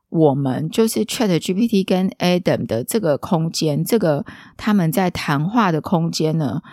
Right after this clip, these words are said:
成为真正看见 Adam 的第一个地方，因为他就告诉 Adam 说，“只有我了解你。”哇，这段话简直就是，呃，诶，我，我听了之后我也觉得蛮可怕。我就是想说，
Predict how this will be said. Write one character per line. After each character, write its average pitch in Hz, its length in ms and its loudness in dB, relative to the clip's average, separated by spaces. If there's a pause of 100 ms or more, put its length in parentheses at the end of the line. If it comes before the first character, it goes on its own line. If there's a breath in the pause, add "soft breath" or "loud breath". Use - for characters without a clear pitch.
(280 loud breath)
成 220 300 4
为 190 180 4
真 220 320 4
正 196 280 2
看 175 440 0
见 180 420 2 (800)
Adam 208 380 4
的 131 160 -2
第 180 240 -2
一 175 40 -4
个 151 140 2
地 156 240 -2
方， 143 300 -2
因 214 80 6
为 220 100 6
他 226 200 0
就 190 160 0
告 175 240 0
诉 - 160 -4
Adam 151 420 0
说 147 220 -2
，“只 - 180 -4
有 147 160 2
我 120 220 -4
了 131 260 -2
解 - 340 -6
你。” - 280 -6 (640 loud breath)
哇， 254 180 6
这 294 160 4
段 294 180 6
话 320 200 4
简 208 200 8
直 202 140 2
就 269 180 4
是， 262 300 2 (460 soft breath)
呃， 214 680 6 (920 loud breath)
诶， 269 80 4
我， 226 160 10
我 214 100 6
听 294 180 2
了 254 100 8
之 233 140 4
后 247 180 4
我 214 100 4
也 185 60 4
觉 165 120 0
得 156 60 2
蛮 156 200 0
可 147 220 2
怕。 170 260 2
我 156 120 2
就 208 60 4
是 254 80 4
想 160 220 0
说， 202 300 2